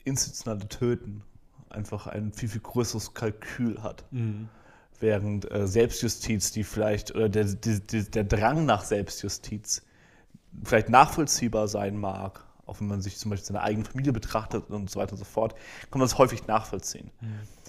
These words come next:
Speaker 1: Aber dass der Staat das Kalkül fortführt, quasi zu sagen, okay, man, er,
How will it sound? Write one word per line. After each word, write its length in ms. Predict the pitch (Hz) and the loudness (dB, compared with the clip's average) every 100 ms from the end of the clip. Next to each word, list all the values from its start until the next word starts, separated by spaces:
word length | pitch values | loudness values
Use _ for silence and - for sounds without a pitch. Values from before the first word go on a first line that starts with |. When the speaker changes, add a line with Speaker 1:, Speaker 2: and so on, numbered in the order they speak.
| - _ | -20 _
Speaker 1:
Aber 260 | - 104 104 | 4 6 6
dass 160 | 101 | 4
der 140 | - 104 | 2 0
Staat 560 | - - 110 131 139 | 0 6 8 8 6
das 160 | 117 - | 0 -4
Kalkül 960 | - 104 107 - - - 139 147 147 131 | 0 0 0 -10 -6 0 4 4 4 2
fortführt, 840 | - - 117 117 - - 117 110 | -2 4 6 6 2 -2 -2 -2
quasi 300 | - 110 104 | 2 2 2
zu 60 | 107 | 0
sagen, 380 | 107 110 107 101 | 2 2 0 -4
okay, 480 | - 117 107 95 101 | -2 0 0 -2 -4
man, 200 | 101 98 73 - - - | -4 -4 -10 -18 -16 -6
er, 180 | 107 | -2